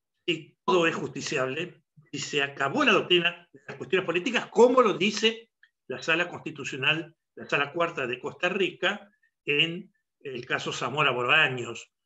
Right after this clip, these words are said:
¿no? Donde en ese caso Zamora Bolaños, eh, la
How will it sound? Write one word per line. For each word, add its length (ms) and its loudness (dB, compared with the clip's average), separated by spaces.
¿no? 140 -12
Donde 600 -4
en 100 -6
ese 160 -4
caso 220 -4
Zamora 320 -2
Bolaños, 540 0
eh, 180 -6
la 260 -8